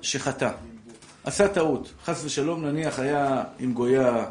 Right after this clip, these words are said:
היה עם אשת איש, באים אליי הרבה מסכנים כאלה. אשת איש זה בור ללא תחתית, אני קורא לו. אני מבקש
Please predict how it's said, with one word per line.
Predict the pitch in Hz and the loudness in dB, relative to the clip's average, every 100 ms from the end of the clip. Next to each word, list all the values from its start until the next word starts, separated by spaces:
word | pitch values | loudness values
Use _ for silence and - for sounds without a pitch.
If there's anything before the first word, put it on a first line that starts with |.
| - | -6
היה | 113 131 | -2 0
עם | 131 | 2
אשת | 131 120 110 | 0 -2 -2
איש, | 131 123 113 - | -2 0 -2 -2
באים | 139 160 | -2 0
אליי | 139 | -2
הרבה | 123 120 131 | -2 0 0
מסכנים | 113 - 110 104 | -2 -2 -4 -4
כאלה. | - 90 85 85 - - - - 127 | -4 -6 -8 -12 -20 -20 -20 -8 -2
אשת | 135 127 | -2 0
איש | 151 160 117 | 0 -2 -2
זה | 123 120 117 110 - - - - - - | -2 0 0 -2 -8 -20 -20 -20 -20 0
בור | 131 156 | 6 6
ללא | 143 139 | 6 4
תחתית, | - - 123 | 0 -6 -6
אני | 113 107 | -4 -2
קורא | 104 98 | -2 -2
לו. | 90 87 - - - _ - - - | -4 -8 -18 -20 -20 _ -20 -18 -6
אני | 117 | -4
מבקש | 120 123 - | -2 0 -2